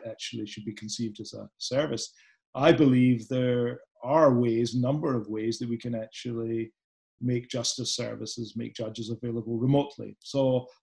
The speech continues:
I've been involved in setting up something called Remote Courts, uh, Worldwide, which is a website you can see at remote courts dot org, which is simply a way of gathering together information about what's going on around various countries, how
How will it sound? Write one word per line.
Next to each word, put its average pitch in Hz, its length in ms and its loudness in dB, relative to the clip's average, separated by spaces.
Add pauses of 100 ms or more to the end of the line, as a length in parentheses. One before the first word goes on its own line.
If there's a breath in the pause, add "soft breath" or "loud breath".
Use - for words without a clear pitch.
(240)
I've 143 240 4
been 151 120 6
involved 135 800 8 (520)
in 127 280 2
setting 139 380 2
up 135 140 0
something 135 240 0
called 127 200 0
Remote 127 340 2
Courts, - 640 -8
uh, 117 120 -4
Worldwide, 127 720 2 (500 soft breath)
which - 200 -12
is 120 140 -4
a - 20 -2
website 135 560 4
you 113 60 -6
can 127 80 -2
see 135 220 2
at 131 60 -2
remote 120 380 -2
courts 120 300 -6
dot 113 200 -2
org, 147 380 4 (280)
which 156 120 2
is - 80 4
simply 156 220 8
a 139 40 8
way 139 120 10
of 120 100 2
gathering 135 320 6
together 127 580 4 (240)
information 135 520 4
about 120 180 0
what's 131 200 0
going 123 220 4
on 131 300 4
around 123 480 2
various 120 240 -2
countries, 135 500 -4
how 120 280 0